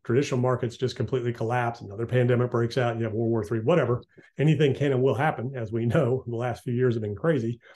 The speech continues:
Uh, then that bottom is most likely, the probabilities are that it could hold, but there is still a potential that it won't. Then the question is, if it does break those levels, how long does it stay below? When does it come back? And what level does it get to? Too early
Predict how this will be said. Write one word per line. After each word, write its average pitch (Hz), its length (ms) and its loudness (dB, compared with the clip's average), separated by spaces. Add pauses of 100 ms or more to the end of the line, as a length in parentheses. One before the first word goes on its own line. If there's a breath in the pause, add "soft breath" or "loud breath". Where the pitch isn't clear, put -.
(260 loud breath)
Uh, 117 360 0
then 120 200 2
that 139 240 0
bottom 156 560 0
is 131 160 0
most 139 320 -2
likely, 127 640 -4 (400 soft breath)
the 113 80 -8
probabilities 117 840 0
are 110 260 -2
that 107 180 -4
it 110 100 -10
could 123 200 0
hold, 101 380 -2
but 104 280 -6 (180)
there 110 160 2
is 101 80 0
still 123 200 4
a 135 40 2
potential 123 380 0
that 127 100 2
it 123 120 -4
won't. 110 260 0
Then 110 120 -4
the 104 60 -6
question 147 380 0
is, 110 180 -2
if 110 80 -2
it 101 100 -8
does 135 180 0
break 120 200 0
those 110 160 -2
levels, 107 280 -6
how 131 180 -2
long 123 220 4
does 117 180 2
it - 40 -12
stay 113 180 0
below? 107 320 -4
When 110 200 0
does 127 140 4
it 117 80 -6
come 113 160 0
back? 107 280 -2
And 101 100 -2
what 113 120 0
level 107 220 -2
does 101 140 -4
it 107 80 -10
get 165 200 0
to? 117 240 2 (580 loud breath)
Too 175 180 8
early 151 400 4